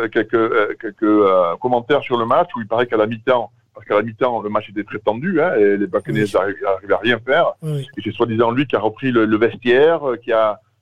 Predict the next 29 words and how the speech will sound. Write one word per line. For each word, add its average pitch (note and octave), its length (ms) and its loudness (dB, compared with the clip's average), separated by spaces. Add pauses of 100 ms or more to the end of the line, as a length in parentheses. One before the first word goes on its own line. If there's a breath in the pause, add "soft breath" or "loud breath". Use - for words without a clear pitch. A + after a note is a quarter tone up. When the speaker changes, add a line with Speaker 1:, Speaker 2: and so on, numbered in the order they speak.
(140)
Speaker 1:
qui A2 80 -4
a G2+ 440 2
remis A#2+ 280 -10
tout D3 120 -12
le C#3 80 -6
monde C3 220 -4
un A#2+ 40 -4
peu A#2+ 120 -16
sur A#2 140 -6
le A2+ 60 -2
droit A#2+ 120 2
chemin, C3 500 -2
qui B2+ 220 -20
s'est B2 80 -8
montré B2 300 -4
un B2 60 -4
peu B2+ 120 -8
comme A#2+ 220 -2 (100)
team D#3 140 -4
leader, C3+ 500 0 (380)
euh, G#2+ 340 2 (420)
et A2+ 100 -10
puis - 160 -14
derrière, A#2 440 2
qui - 160 -4
a G#2 240 0 (240)
non A#2 200 -4
seulement B2 360 -2
dit B2+ 180 -8